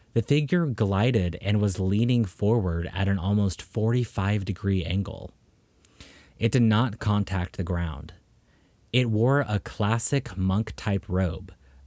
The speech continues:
brown with black smudges. The material was worn and tattered, and the hood drastically draped down over the facial area, obscuring any facial features.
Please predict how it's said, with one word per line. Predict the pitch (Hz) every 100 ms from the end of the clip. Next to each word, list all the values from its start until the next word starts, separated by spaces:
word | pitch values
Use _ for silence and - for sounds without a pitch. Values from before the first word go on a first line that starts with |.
| -
brown | 101 98 107
with | 107 -
black | - 90 90
smudges. | - - 87 76 - - - - _ _ _ - - - - -
The | 117
material | 113 - 123 120 113 107
was | 98 85
worn | 87 90 101 92 85 -
and | 95
tattered, | - - 107 92 82 87 95
and | - 104
the | 101
hood | 92 113 110 92 85
drastically | - 101 98 95 - 95 90
draped | 87 95 95 82 - 78 85
down | - 98 92 87
over | 90 95 90
the | 87
facial | - 95 - 95
area, | 80 85 82 80 80 - - -
obscuring | 104 92 - - 107 110 98 90 -
any | 104 101 95
facial | - 98 -
features. | 82 78 - - 82 -